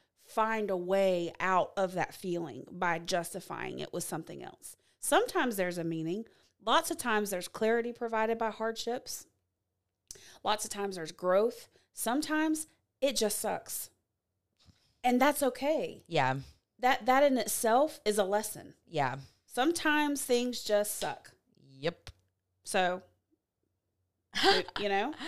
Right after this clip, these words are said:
Speaker 2: Well, I, um, that's a good way to start this, uh,
Speaker 1: <laughs>
Speaker 2: story about two thousand twenty-one.
Speaker 1: Yeah,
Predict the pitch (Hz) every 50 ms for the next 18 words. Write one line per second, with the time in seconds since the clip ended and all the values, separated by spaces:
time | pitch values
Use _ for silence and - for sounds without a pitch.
0 | 349 349 - - - - _ _ _ _ _ _ _ _ - 254 330 349 240 226
1 | - - - 196 214 214 214 214 208 - - 196 190 185 202 214 202 - - 285
2 | - - 277 240 240 294 262 247 240 254 254 247 233 240 - - - 277 285 277
3 | 269 - 508 480 480 453 - - 220 196 208 233 254 233 - - - 226 214 214
4 | 226 226 220 220 220 214 214 214 - 233 220 - 208 196 202 196 190 180 175 202
5 | 190 175 175 165 165 165 175 185 226 247 254 - 233 247 311 320 240 190